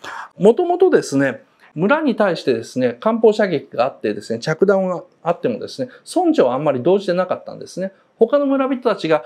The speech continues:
村に帰って守りを固めるべきだというふうに言われても、「いや、敵の主力はこの峠の向こうだから俺たちはここを動いちゃいけない」という正確な判断したんですけど、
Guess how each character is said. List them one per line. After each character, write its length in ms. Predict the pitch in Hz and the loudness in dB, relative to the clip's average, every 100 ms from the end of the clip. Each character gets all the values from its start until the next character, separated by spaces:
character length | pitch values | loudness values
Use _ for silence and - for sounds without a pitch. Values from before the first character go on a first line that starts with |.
| - | -6
村 200 | 139 214 | -2 0
に 120 | 269 240 | 0 0
帰 180 | - | -2
っ 40 | 202 | -4
て 180 | - 131 | -2 -4
守 360 | 117 131 220 | -4 -2 0
り 60 | 262 | 0
を 60 | |
固 220 | 233 - 226 | -2 -2 -2
め 120 | 233 | 0
る 80 | 190 | 2
べ 120 | 202 | 0
き 120 | 170 | 0
だ 160 | - 117 | -6 -6
と 160 | 117 | -8
い 40 | 107 | -8
う 20 | |
ふ 100 | - | -8
う 20 | |
に 100 | 104 | -6
言 80 | 120 | -4
わ 140 | 180 | -2
れ 80 | 170 | -2
て 100 | 165 | -4
も、 140 | 127 - - _ - | -6 -8 -20 _ -2
「い 80 | |
や、 220 | 294 - - _ - | 0 -2 -10 _ -2
敵 200 | 214 214 | 0 2
の 140 | 254 | 2
主 140 | 247 240 | 2 0
力 280 | 226 220 233 | 0 2 2
は 320 | 214 - _ _ | 2 -2 _ _
こ 100 | 175 | -4
の 80 | 160 | -4
峠 340 | - 247 240 | 0 2 4
の 100 | 240 | 2
向 140 | 220 214 | 0 2
こ 100 | 220 | 2
う 40 | |
だ 60 | 151 | 2
か 80 | 117 | 0
ら 80 | |
俺 140 | 113 185 | 0 0
た 120 | 196 | 0
ち 60 | 123 | -4
は 60 | |
こ 140 | - 131 | -6 0
こ 180 | 135 | 0
を 40 | 139 | 2
動 100 | 175 | 0
い 40 | |
ち 80 | 131 | 0
ゃ 40 | 107 | -4
い 60 | |
け 80 | 127 | -2
な 100 | 123 | -4
い」 100 | 120 | -6
と 80 | 104 | -8
い 100 | 104 | -10
う 100 | 104 | -6
正 240 | - 185 | -2 0
確 180 | 190 180 | 0 -2
な 80 | 156 | -2
判 180 | 170 143 | -2 -2
断 160 | 139 | -4
し 60 | - | -2
た 100 | 139 | -4
ん 40 | 110 | -4
で 80 | |
す 100 | 104 | -6
け 80 | - | -4
ど、 120 | 123 | -4